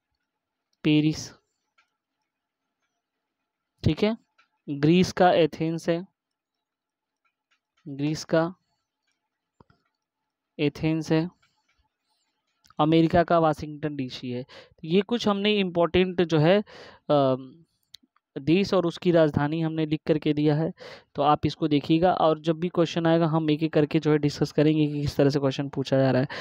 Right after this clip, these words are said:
अब देश और मुद्रा से रिलेटेड भी हम लोग देख लेते हैं।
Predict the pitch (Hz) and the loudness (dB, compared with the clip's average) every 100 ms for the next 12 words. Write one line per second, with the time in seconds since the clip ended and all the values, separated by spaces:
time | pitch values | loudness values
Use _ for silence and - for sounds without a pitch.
0 | - - - 160 156 175 196 202 185 185 | -12 -14 -4 -2 2 2 4 2 -2 0
1 | 175 180 - 175 175 170 175 170 170 170 | 2 2 0 -2 0 0 -2 0 0 0
2 | 170 165 160 165 156 156 151 | 0 0 2 2 2 2 0